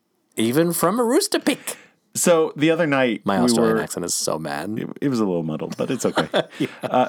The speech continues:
Speaker 2: so the other night we were finishing up the, like, painting. We, we've been working on our fireplace.
Speaker 1: Oh, it
Speaker 2: Uh,
Speaker 1: looks so good, by
Speaker 2: it,
Speaker 1: the way.
Speaker 2: it's much better.
Speaker 1: Yeah.
Speaker 2: Uh, it didn't set properly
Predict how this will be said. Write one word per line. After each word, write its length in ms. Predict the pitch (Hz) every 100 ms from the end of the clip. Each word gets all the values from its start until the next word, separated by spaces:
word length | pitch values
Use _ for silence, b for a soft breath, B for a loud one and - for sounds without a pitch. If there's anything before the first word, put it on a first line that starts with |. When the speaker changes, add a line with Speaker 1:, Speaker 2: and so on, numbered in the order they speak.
| -
Speaker 2:
so 140 | 156
the 100 | 156
other 120 | 180 170
night 180 | 156
we 100 | 131
were 60 | 123
finishing 460 | - 127 127 - 117
up 180 | 107 -
the, 560 | 107 101 95 95 90 90 _ _ _ -
like, 180 | 95 82 -
painting. 580 | - 104 - 104 92 92 -
We, 180 | - 104
we've 140 | 95 98
been 180 | 101
working 280 | 92 90 101
on 120 | 90
our 80 | 90
fireplace. 760 | 90 85 82 82 85 85 - -
Speaker 1:
Oh, 200 | 131 101 -
it 60 |
Speaker 2:
Uh, 60 | 147
Speaker 1:
looks 160 | 113 -
so 180 | 110
good, 200 | 90 82
by 100 | 78
Speaker 2:
it, 40 | 123
Speaker 1:
the 60 |
way. 140 | - -
Speaker 2:
it's 220 | 127 -
much 360 | 120 117 123 -
better. 340 | 123 110 110 107
Speaker 1:
Yeah. 180 | 85 76 B
Speaker 2:
Uh, 220 | 104 107 92 - _ _
it 260 | 135 117 101
didn't 280 | 120 143 123
set 440 | - - 117 - -
properly 840 | 117 117 139 127 127 131 135